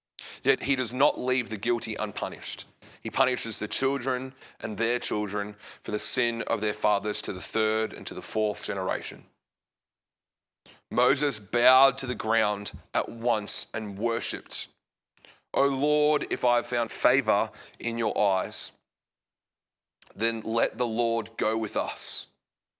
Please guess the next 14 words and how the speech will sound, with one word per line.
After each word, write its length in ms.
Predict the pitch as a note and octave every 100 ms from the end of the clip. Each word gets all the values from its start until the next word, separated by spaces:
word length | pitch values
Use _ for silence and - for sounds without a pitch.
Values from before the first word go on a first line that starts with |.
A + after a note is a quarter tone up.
| - _ _ _ _ _ _ _ _ -
God, 200 | B2+ B2
although 360 | A#2+ A#2+ D3
that 200 | C#3+ C3+
this 180 | C3 -
is 140 | B2
a 60 | A2+
stiff-necked 1080 | - - - C3+ - - - A2+ A2+ - -
people, 500 | B2 A#2 G2 G2+ G2+ _ _ _
forgive 560 | - A2 G2 B2 C3 G#2+
our 160 | - A2
wickedness 720 | G#2+ A2+ A#2+ G#2 A2 G2+ - -
and 100 | A2+
our 120 | G2+
sin 640 | - - A2 G#2+ G#2+ G#2+